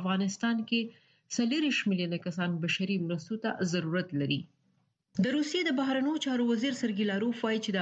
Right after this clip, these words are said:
امریکا نه یې لیکلي ضمانت ترلاسه کړی دی چې په یوکرین د یرغل له کبله په روسیې لګول شوي بندیزونه به د روسیې او ایران په تجارتي اړیکو کوم اغیز نه لري. ښاغلي لاروف ویل، د واشنګټن نه یې چې کوم ضمانتونه ترلاسه کړي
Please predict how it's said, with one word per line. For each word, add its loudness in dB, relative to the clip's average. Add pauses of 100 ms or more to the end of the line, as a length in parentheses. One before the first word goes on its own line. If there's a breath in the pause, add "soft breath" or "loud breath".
امریکا -2
نه 2
یې 2
لیکلي -2 (100)
ضمانت -2
ترلاسه -2
کړی 0
دی 2
چې -4
په -2
یوکرین 0
د 0
یرغل -2
له -2
کبله 0
په -2 (100)
روسیې -2
لګول 0
شوي 0
بندیزونه 0
به -2
د -2 (100)
روسیې -2
او 0 (100)
ایران 0
په -4
تجارتي -2 (140)
اړیکو -2 (100)
کوم 0
اغیز 0
نه 2
لري. -2 (540 soft breath)
ښاغلي 2
لاروف -2
ویل، 0 (160)
د 0
واشنګټن 0
نه 0
یې 2 (100)
چې -2
کوم 0
ضمانتونه -2
ترلاسه -2
کړي 0